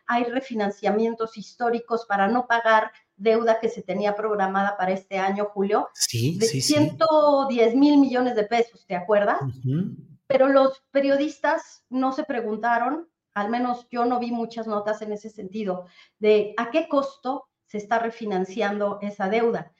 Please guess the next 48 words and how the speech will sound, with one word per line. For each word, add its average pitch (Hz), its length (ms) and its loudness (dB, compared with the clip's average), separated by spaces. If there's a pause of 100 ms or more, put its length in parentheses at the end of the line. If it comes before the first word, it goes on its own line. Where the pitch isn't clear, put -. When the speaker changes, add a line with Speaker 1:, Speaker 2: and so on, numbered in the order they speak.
(240)
Speaker 1:
Yo 285 120 6
lo 302 120 4
primero 247 360 -2
que 240 100 -4
pensé, 196 460 -2
porque 190 440 -4
tengo 240 560 2
a 208 80 -2
veces 226 300 -4
ese 226 360 -2
impulso, 226 440 -4
y 220 140 -4
acá 202 260 -4
por 220 140 -2
acá 196 240 -2
luego 214 200 0
me 185 140 -6
critican, 185 600 -8 (260)
de 190 200 -6
que 190 240 -2
tengo 240 240 0
ese 247 120 -4
impulso 226 720 -4
de 202 160 -2
pensar 202 640 -2
que 214 100 -8
seguramente 233 840 -4 (200)
lo 208 120 -6
hicieron 226 420 0
más 208 220 0
caro 214 440 2
y 196 200 0
descalificar 190 920 -6
a 196 80 -2
veces, 226 340 -4 (260)
pero 320 180 2
los 381 120 0
periodistas 370 680 -2
tenemos 262 380 -4
que 269 100 -4
pensar, 240 480 -6
no 247 140 -4
sé, 262 200 -4
Julio, 202 400 -6
si 208 120 -12
estás 220 240 -4
de 226 80 -2
acuerdo, 202 400 -4